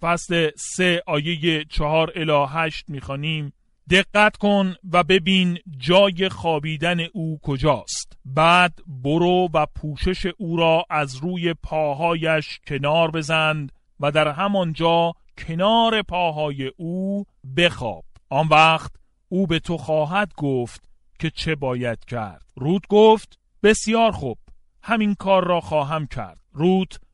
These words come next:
آن شب به خرمنگاه رفت و طبق دستوراتی که مادر شوهرش به او داده بود عمل کرد. بوعز پس از آن که خورد و سیر شد،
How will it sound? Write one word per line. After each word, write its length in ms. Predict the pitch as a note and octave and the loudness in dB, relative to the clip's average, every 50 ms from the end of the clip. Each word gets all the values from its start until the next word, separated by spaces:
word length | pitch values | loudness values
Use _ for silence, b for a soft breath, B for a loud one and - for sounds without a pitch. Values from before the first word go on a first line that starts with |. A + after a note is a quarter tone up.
| _ - | _ 0
آن 200 | D#3 F#3+ G3 F3 | 0 0 0 0
شب 320 | - F#3 F#3 F3 E3+ - - - - _ _ _ _ - | -2 0 2 2 2 2 -2 -8 -20 _ _ _ _ -6
به 100 | E3 D#3+ | -6 -4
خرمنگاه 720 | - E3+ E3 D#3+ E3 D#3+ D#3 D3+ C#3+ D3+ D#3+ F3 E3+ E3+ | -2 0 0 0 0 -2 -4 -2 -2 0 2 2 4 4
رفت 480 | F3 E3+ F3 F3 F3 F3 - - - _ _ _ - | 2 2 2 2 0 -2 -4 -8 -20 _ _ _ -8
و 120 | - C3+ - | -6 -6 -6
طبق 460 | - - G3 G3 - - - F#3+ F#3 E3 | -2 0 0 0 -2 -2 -4 -6 -2 0
دستوراتی 920 | F3+ F3+ F3 - - - F3 F3 E3+ F3+ G3 G#3 G#3 G3+ - G3 F#3+ F3 - | 0 0 0 -2 -6 -10 -8 -4 2 4 4 6 4 4 0 -4 -10 -8 -6
که 120 | F#3+ F#3 | -6 -4
مادر 420 | F3+ F3 E3+ E3+ E3 E3 E3 D#3+ C#3+ | -2 -2 -2 -2 0 0 -2 -2 -4
شوهرش 800 | - - D#3+ D#3+ D3+ D3+ F3+ F#3+ G3 F#3+ F#3 F3+ - - - - _ _ _ _ | -6 -8 -6 -6 -4 -2 0 0 2 2 0 0 -4 -8 -12 -16 _ _ _ _
به 120 | - D3 - - | -6 -6 -6 -4
او 200 | C4 A#3+ B3 G#3+ | -2 -2 0 2
داده 340 | F#3+ E3+ D3+ C3+ C3+ C3 | 4 2 2 2 0 -4
بود 520 | A#2+ C3 E3+ G3 G3 G3 G3 G3 G3 - - _ _ _ _ _ _ - | -4 -2 -2 -2 0 0 0 0 -2 -4 -8 _ _ _ _ _ _ -2
عمل 340 | D3+ D#3+ D#3+ E3 E3 D#3 C3 - | 0 2 4 4 4 2 2 -2
کرد. 300 | - B2 G#2+ F#2+ E2 - _ _ | -8 -8 -8 -8 -12 -18 _ _
بوعز 600 | D3 D#3 D#3+ D#3+ - E3+ F3 F3 E3+ D3+ - - - _ _ _ _ _ _ - | -4 -4 -2 0 2 4 4 4 4 0 -2 -6 -16 _ _ _ _ _ _ -8
پس 220 | D3+ D#3+ - - | -6 -6 -2 2
از 220 | F#3+ F#3+ G3 D#3+ - - | 2 2 2 0 -2 -6
آن 200 | A3+ G3+ F#3 F3 - | -6 -4 -4 -4 -6
که 120 | - F#3+ | -6 -8
خورد 380 | - - F#3 G3 F#3+ F#3+ F3 F3+ | -6 -2 0 0 2 2 2 2
و 280 | G3 F3+ F3 E3 C#3+ - _ _ _ | 2 2 2 0 -2 -6 _ _ _
سیر 500 | - - - - - G#3+ A#3 A#3 A#3 F3+ | -18 -14 -12 -8 -4 0 2 2 2 2
شد، 400 | D3 - - E3 E3 E3 D#3+ D3+ | 0 -4 -4 -4 -2 -2 -2 -4